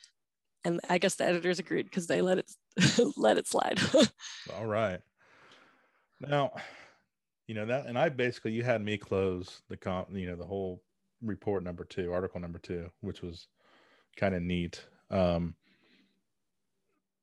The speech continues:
Speaker 2: what was kind of the fallout of all this on your end?
Speaker 1: Um, I got a lot of retweets from firefighters. <laughs> I think I have a lot of new, uh, firefighters following me on Twitter. Um,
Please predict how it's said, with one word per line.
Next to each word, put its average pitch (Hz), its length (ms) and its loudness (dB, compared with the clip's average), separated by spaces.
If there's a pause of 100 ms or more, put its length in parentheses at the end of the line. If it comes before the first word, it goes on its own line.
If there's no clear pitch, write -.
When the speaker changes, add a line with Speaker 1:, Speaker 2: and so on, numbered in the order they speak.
(320)
Speaker 2:
what 127 140 6
was 165 120 8
kind 165 140 8
of 143 60 8
the 101 140 8
fallout 92 400 6
of 87 100 2
all 87 140 4
this 87 200 0
on 85 140 -2
your 92 160 2
end? - 240 -8 (1800)
Speaker 1:
Um, 208 600 4 (760)
I - 60 -4
got 196 180 4
a 185 40 6
lot 185 280 6
of 220 100 0
retweets 196 640 0
from 214 180 -4
firefighters. 196 880 4 (300)
<laughs> - 20 -14
I - 540 0
think 285 140 2
I 254 40 6
have 233 100 4
a 233 60 2
lot 226 200 6
of 220 120 -4
new, 220 400 2
uh, 214 200 2
firefighters 208 580 -2
following 202 300 -4
me 190 80 -2
on 190 100 -6
Twitter. 196 380 6 (760)
Um, 196 520 10